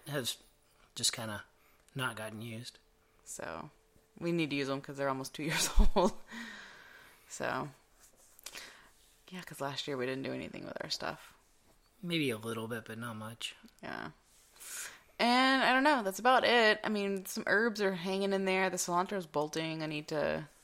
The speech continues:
Speaker 2: check
Speaker 1: Yeah,
Speaker 2: out,
Speaker 1: I've been
Speaker 2: see if,
Speaker 1: kinda
Speaker 2: I don't think it's put out seed yet. I'm gonna say the seed. And, um,
Speaker 1: <clears throat> So yeah, the, see, the kale and collards will come out soon. And, um,
Speaker 2: Oh yeah, the kale. I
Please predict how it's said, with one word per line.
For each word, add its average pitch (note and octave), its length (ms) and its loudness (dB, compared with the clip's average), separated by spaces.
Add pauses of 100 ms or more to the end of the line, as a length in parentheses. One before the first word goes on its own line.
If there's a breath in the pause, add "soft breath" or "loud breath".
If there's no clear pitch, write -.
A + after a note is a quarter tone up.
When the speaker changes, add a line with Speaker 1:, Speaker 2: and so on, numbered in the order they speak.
(180)
Speaker 2:
check - 240 -4
Speaker 1:
Yeah, A3 240 10
Speaker 2:
out, A3 80 12
Speaker 1:
I've G#3+ 80 8
been A3+ 100 6
Speaker 2:
see G#3 60 6
if, F#3 60 6
Speaker 1:
kinda A3 160 6
Speaker 2:
I F3+ 140 6
don't A3+ 120 2
think A#3 120 0
it's F3+ 120 4
put - 160 -4
out - 160 0
seed E3+ 240 -4
yet. C#3 420 0
I'm F3+ 60 -6
gonna E3+ 160 -4
say E3 160 -4
the D#3 100 -10
seed. D#3 560 -4 (720 soft breath)
And, D3 540 -4
um, C#3+ 800 -2
Speaker 1:
<clears throat> - 40 -20
So - 140 2
yeah, F#3 200 10
the, D#3+ 260 6 (1500 soft breath)
see, - 160 4
the E3+ 60 8
kale G#3 480 10
and E3+ 100 4
collards F3 720 8
will C#3 100 4
come E3 200 2
out C#3+ 320 10
soon. B2+ 480 0 (560 loud breath)
And, B2 260 0
um, A2 340 -4 (140)
Speaker 2:
Oh F#3+ 100 -8
yeah, G3 200 -6
the F3+ 100 -12
kale. E3+ 400 -2
I E3+ 200 0